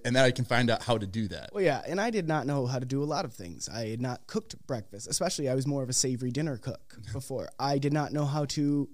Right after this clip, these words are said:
Speaker 2: manage a hundred fifty-year-old house, but thanks to old house groups and all that,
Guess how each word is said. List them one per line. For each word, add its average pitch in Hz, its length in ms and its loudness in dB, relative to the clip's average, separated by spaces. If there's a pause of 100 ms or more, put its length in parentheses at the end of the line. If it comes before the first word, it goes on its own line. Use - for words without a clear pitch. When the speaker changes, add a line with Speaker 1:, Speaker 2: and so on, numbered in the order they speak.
Speaker 2:
manage 147 380 0
a - 80 -2
hundred 143 320 -2
fifty-year-old 143 360 -4
house, - 520 -2
but 139 140 -4 (160)
thanks 113 320 -2
to 123 320 -2
old 123 160 -4
house 156 240 0
groups - 560 -2
and 139 120 -2
all 127 180 2
that, 131 400 -4